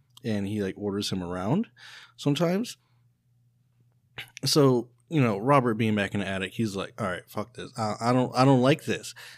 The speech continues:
Like, I don't wanna be in the attic. I don't, like, nobody gets to see me. So I need people to see me. I need people to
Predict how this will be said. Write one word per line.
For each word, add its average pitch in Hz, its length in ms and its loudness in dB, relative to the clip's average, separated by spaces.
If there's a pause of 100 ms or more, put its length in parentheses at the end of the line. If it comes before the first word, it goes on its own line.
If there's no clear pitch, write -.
(100)
Like, 101 280 -6
I 117 60 -2
don't 135 200 0
wanna 196 200 4
be 120 120 2
in 98 60 -4
the 87 60 -6
attic. 90 260 -6
I 107 120 -2
don't, 127 220 0
like, 110 160 0
nobody 131 360 2
gets 120 220 0
to 113 160 -2
see 147 300 -2
me. 92 280 -6 (360)
So 101 540 -4 (200)
I 107 100 -4
need 143 180 4
people - 280 -2
to - 100 -14
see - 340 -2
me. - 400 -6 (340)
I 107 80 -6
need 107 160 -4
people 95 340 -4 (140)
to 82 300 -6